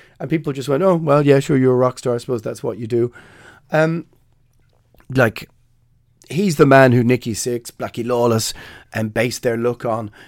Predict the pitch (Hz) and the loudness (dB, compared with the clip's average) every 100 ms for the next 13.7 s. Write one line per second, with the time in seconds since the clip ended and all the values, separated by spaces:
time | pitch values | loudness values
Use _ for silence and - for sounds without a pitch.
0 | - 120 113 113 110 107 - 123 117 120 | -10 -8 -8 -6 -8 -6 0 0 0 -4
1 | 117 113 123 110 110 107 104 107 127 117 | -4 -4 -4 -2 0 -2 -4 -4 -2 0
2 | 107 104 101 117 - 92 87 87 85 90 | 0 -2 -4 -8 -6 -8 -8 -8 -10 -10
3 | 90 90 95 90 - 95 95 90 - - | -10 -8 -8 -8 -12 -8 -6 -6 -8 -20
4 | - - 92 92 87 78 107 101 123 110 | -20 -6 -2 -2 -4 -4 -6 -4 -6 -6
5 | 101 127 120 - 117 104 - 123 113 110 | -8 -4 -4 -6 -12 -12 -6 -4 -2 -4
6 | 107 139 143 143 113 - - - - _ | -4 -2 -2 -2 -6 -6 -20 -20 -20 _
7 | 160 160 - _ _ - 120 240 208 - | 4 4 2 _ _ -8 0 2 2 6
8 | 151 131 113 127 120 113 151 127 127 123 | 6 6 4 0 0 0 -2 -2 -4 0
9 | 185 - 92 82 - - 101 95 90 - | -2 -2 -8 -8 -20 -8 -6 -4 -6 -10
10 | 101 - 95 107 104 123 104 117 101 101 | -10 -6 -6 -4 -4 -4 -4 -2 -4 -6
11 | - 107 123 - - 110 101 107 104 101 | -8 -6 -6 -10 -12 -10 -6 -4 -4 -6
12 | 107 107 - 113 113 104 107 110 123 156 | -6 -10 -6 -2 -2 -2 -2 0 0 -2
13 | 123 - 113 107 101 104 104 | -6 -4 -2 -2 -6 -6 -6